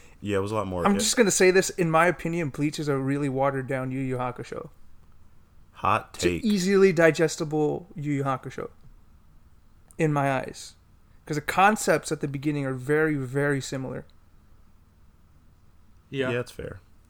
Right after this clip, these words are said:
Speaker 3: I would say. And again, tried, it's the tried and true, right?
Speaker 2: Right.
Speaker 3: It's kinda like how we joked about One Piece, or not One Piece, Naruto taking a lot of inspiration from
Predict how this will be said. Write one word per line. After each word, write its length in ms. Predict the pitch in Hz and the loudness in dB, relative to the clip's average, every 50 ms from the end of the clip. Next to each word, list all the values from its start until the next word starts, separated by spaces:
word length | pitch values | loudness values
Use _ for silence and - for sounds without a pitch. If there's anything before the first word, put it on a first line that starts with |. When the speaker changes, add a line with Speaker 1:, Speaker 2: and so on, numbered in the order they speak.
| - | -12
Speaker 3:
I 80 | 135 139 | -8 -6
would 180 | 147 143 - - | -6 -6 -8 -10
say. 280 | - 107 101 107 117 - - - - - - - - _ _ - - - - - - - | -12 -12 -12 -14 -14 -18 -20 -20 -20 -20 -20 -20 -20 _ _ -20 -20 -20 -20 -20 -14 -8
And 100 | 147 151 | -8 -6
again, 300 | 147 160 196 180 117 107 - | -4 -4 -4 -4 -6 -10 -12
tried, 300 | - - 135 135 147 147 | -8 -6 -4 -4 -4 -6
it's 260 | - 143 139 - - | -8 -10 -12 -12 -10
the 120 | 127 123 | -12 -12
tried 300 | 120 - - 131 123 123 | -10 -8 -6 -4 -4 -4
and 120 | 120 117 110 | -6 -8 -10
true, 240 | - - 156 147 120 | -10 -10 -8 -8 -8
right? 340 | 98 95 101 110 123 135 - _ _ _ - - - - - | -8 -8 -8 -10 -10 -12 -16 _ _ _ -20 -20 -20 -18 -8
Speaker 2:
Right. 220 | - 156 156 143 135 | -4 0 0 2 2
Speaker 3:
It's 80 | 127 | 0
kinda 180 | 127 139 131 131 | 0 -2 -2 -4
like 180 | 127 127 120 | -4 -6 -4
how 120 | 123 123 120 | -4 -4 -4
we 120 | 120 113 | -4 -6
joked 320 | 107 - 123 120 110 - 139 | -4 -4 -4 -4 -4 -6 -6
about 400 | 117 123 117 113 113 113 117 - - - - - - - - _ _ - - | -4 -2 0 0 0 -2 -4 -8 -16 -20 -20 -20 -20 -20 -20 _ _ -20 -12
One 260 | 123 117 120 120 113 | -8 -6 -6 -6 -6
Piece, 340 | - 127 123 120 120 - - | -6 -6 -6 -6 -6 -8 -6
or 140 | 143 131 110 | -4 -4 -4
not 160 | 107 104 95 | -4 -6 -6
One 160 | 95 101 95 | -8 -10 -10
Piece, 180 | - 110 101 - | -10 -12 -12 -8
Naruto 400 | 110 113 117 120 120 - 123 113 | -4 -2 -2 -2 -2 -4 -6 -6
taking 280 | 113 - 117 110 107 107 | -6 -6 -8 -8 -8 -8
a 60 | 107 101 | -6 -4
lot 160 | 104 107 104 | -4 -4 -4
of 240 | 107 104 107 - - | -4 -6 -8 -12 -16
inspiration 640 | 127 117 107 - - 110 110 107 - - 117 104 107 | -14 -14 -14 -10 -8 -6 -6 -6 -8 -10 -12 -14 -14
from 500 | - - 110 101 101 101 98 101 107 | -14 -12 -12 -10 -10 -10 -12 -14 -16